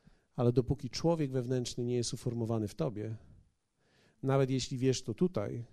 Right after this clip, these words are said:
w dalszym ciągu żyjesz z tego, co jest wewnątrz tu. Jak wielu z was wie o tym, że człowiek może coś wiedzieć, a w dalszym ciągu wybierać inaczej? Dlatego, że my żyjemy z serca, nie z naszej inteligencji. Gdyby tak było, nigdy byś nie zgrzeszył,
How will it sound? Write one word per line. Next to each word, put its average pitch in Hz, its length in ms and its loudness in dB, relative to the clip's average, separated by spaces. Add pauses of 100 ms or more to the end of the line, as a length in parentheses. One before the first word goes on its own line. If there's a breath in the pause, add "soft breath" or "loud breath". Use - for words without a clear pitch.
(680)
w 131 60 -8
dalszym 127 360 2
ciągu 123 360 0
żyjesz 110 340 2
z - 120 -4
tego, 107 200 -2
co 104 120 -8
jest 98 120 -6
wewnątrz 92 380 -6
tu. - 160 -18 (1300 soft breath)
Jak 151 120 2
wielu 190 200 2
z 147 80 -2
was 139 220 0
wie 147 180 0
o 123 60 0
tym, 123 200 -4
że 117 100 -2
człowiek 135 320 0
może 127 200 2
coś 107 280 -2
wiedzieć, 123 340 4
a 110 60 0
w 101 40 -6
dalszym 117 340 0
ciągu 120 260 0
wybierać 113 460 0
inaczej? 120 340 -8 (1120 soft breath)
Dlatego, 147 260 6
że 143 140 8
my 160 220 8
żyjemy 156 480 6
z - 200 4
serca, - 600 -2 (840)
nie 135 220 4
z 127 100 0
naszej 127 280 4
inteligencji. 127 680 0
Gdyby 139 260 2
tak 131 180 0
było, 151 320 6
nigdy 151 320 2
byś 139 180 2
nie 147 120 2
zgrzeszył, 147 520 -2